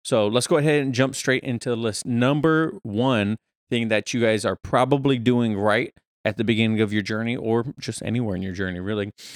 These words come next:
is having enthusiasm and an open-mindedness to learn. In jiu-jitsu, we can often feel like when we start learning something or we revisit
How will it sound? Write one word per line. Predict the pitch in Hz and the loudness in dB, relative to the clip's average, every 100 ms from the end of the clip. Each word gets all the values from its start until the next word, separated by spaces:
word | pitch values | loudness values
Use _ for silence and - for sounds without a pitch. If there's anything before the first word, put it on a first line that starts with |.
| - 123 | -8 0
is | 120 110 - _ | 0 0 -8 _
having | 143 139 135 | 0 2 2
enthusiasm | 113 - 151 156 135 147 143 135 151 151 156 _ _ - | 0 0 0 2 2 0 0 0 -2 -2 -6 _ _ -2
and | 117 107 | 0 0
an | 107 - | -2 2
open-mindedness | 139 135 131 117 117 113 113 110 - | 2 4 4 4 2 2 0 -2 -4
to | - | -6
learn. | 92 98 87 87 - _ _ _ _ _ _ _ _ _ _ - | -2 0 -2 -6 -14 _ _ _ _ _ _ _ _ _ _ -4
In | 170 | 0
jiu-jitsu, | 143 123 143 - 135 117 _ _ - | 0 2 0 2 0 0 _ _ -2
we | |
can | 143 151 | 2 2
often | - 147 | 2 -2
feel | - 139 131 | -2 0 2
like | 120 104 104 _ _ - _ _ | 4 2 0 _ _ -20 _ _
when | 143 135 123 120 117 113 | 2 2 4 2 0 2
we | 127 120 117 | 2 4 2
start | - 151 131 113 | 2 2 2 2
learning | 120 123 113 | 4 4 2
something | - 123 - 127 117 | 0 -2 0 0 0
or | 113 127 120 110 | 0 2 2 2
we | 113 110 | 2 0
revisit | 117 123 104 127 110 123 - - | 0 0 2 0 2 0 -2 -8